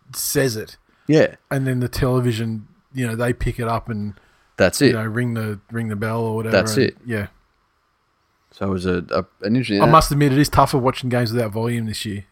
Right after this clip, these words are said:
Speaker 1: Or
Speaker 2: Mm.
Speaker 1: this, this, you know, this
Speaker 2: Yeah.
Speaker 1: new, new regime.
Speaker 2: Yeah,
Speaker 1: It's
Speaker 2: yeah.
Speaker 1: a lot. It, it is a lot tougher because you gotta. Sometimes you're like, "What the fuck?" and then you say, "Oh, oh yeah, there's a little thing."
Speaker 2: Yeah,
Speaker 1: Yeah.
Speaker 2: that's it.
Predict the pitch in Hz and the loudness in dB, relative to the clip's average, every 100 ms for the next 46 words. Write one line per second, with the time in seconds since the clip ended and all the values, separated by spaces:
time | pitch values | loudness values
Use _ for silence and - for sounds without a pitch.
0 | _ 117 104 85 - 113 - 123 113 110 | _ 0 0 0 -4 -8 -8 -8 -6 -2
1 | 101 92 110 104 117 110 110 101 107 107 | 4 4 4 -2 -4 -4 -4 -6 -6 -8
2 | 104 - 90 82 95 - 127 120 120 120 | -8 -4 -2 -2 -2 -2 -2 -2 -4 -2
3 | 123 117 113 127 113 117 110 110 123 113 | -4 -4 -4 -4 -4 -6 -6 -4 -2 -2
4 | - - - - 147 123 120 117 104 - | -6 -20 -6 0 2 2 -2 -4 -6 2
5 | 135 131 131 123 113 127 123 117 117 104 | 2 2 0 -2 -2 -2 0 0 -2 -6
6 | 107 104 101 98 92 104 101 92 - 123 | -8 -8 -8 -10 -10 -8 -2 -2 -4 -8
7 | 110 101 85 | -8 -4 -4